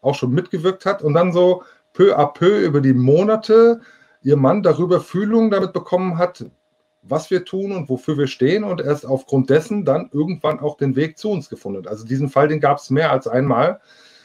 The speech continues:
Ähm, insgesamt haben wir lange darüber nachgedacht, ähm,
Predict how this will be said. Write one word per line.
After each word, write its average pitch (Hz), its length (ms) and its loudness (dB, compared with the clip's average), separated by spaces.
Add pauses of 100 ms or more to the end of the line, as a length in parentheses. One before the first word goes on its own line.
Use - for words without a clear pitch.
(220)
Ähm, 135 360 0 (1080)
insgesamt 185 500 0
haben 175 140 0
wir 165 80 4
lange 175 300 2
darüber 165 360 2
nachgedacht, 160 800 -4 (100)
ähm, 135 480 -2